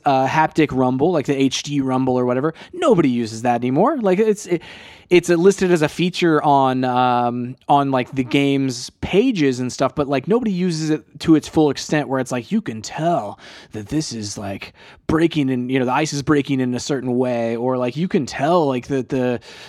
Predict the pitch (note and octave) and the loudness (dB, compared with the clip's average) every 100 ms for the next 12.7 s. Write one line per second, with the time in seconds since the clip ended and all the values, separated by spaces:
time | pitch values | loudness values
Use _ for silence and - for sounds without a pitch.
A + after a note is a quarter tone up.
0 | - C#3 C3 B2 A#2 C#3+ F3+ F3 C3+ - | -2 0 2 0 2 6 8 8 6 -2
1 | C#3+ - - C3+ B2 A#2+ A#2 B2+ B2+ C3 | -6 -6 -4 -2 0 -2 -2 -2 0 -2
2 | A#2+ B2+ D3 C#3+ B2+ A#2 A2+ A2 B2+ A#2+ | -2 0 2 0 0 -2 -4 -4 -4 -4
3 | B2+ B2+ A2+ - C#3 B2 - B2 B2 B2 | -6 -10 -6 -2 -2 -2 -4 -2 0 -2
4 | A#2 A#2+ A#2 A#2 B2+ A#2 A2+ A#2+ A#2+ G#2 | -6 -6 -4 -4 -4 -4 -2 -4 -4 -4
5 | A#2+ A#2 A#2 C3 B2 B2+ G#2 - A3+ - | -4 -4 -4 0 2 0 -2 -4 -4 -2
6 | D4+ B3+ E4 - C4+ D4 D4 - E3+ A#3 | -2 -2 -2 0 0 0 -2 -2 -2 0
7 | G#3+ C3+ B2+ C3+ C3+ D3 D3+ C3 C3+ B2 | 2 0 2 0 2 2 0 0 -2 -2
8 | A#2+ G#3+ F#3+ C#3 A#2+ C3 B2 _ - - | -2 0 0 -2 -2 -2 -4 _ -20 -20
9 | - - G3+ C#3+ B2 A#2 A#2 C#3+ G3 F#3 | -16 -2 0 2 0 -2 0 -2 -2 2
10 | F3+ D#3+ D#3 - F#3 F#3 - D3 D#3+ E3+ | 2 2 0 0 2 2 2 0 2 2
11 | - D#3 C3 - C3+ C3+ C#3 B2 - - | 2 0 -2 -4 0 4 4 4 -2 -14
12 | - - - - D3+ C3 A#2+ | -20 -20 -20 -2 0 0 -2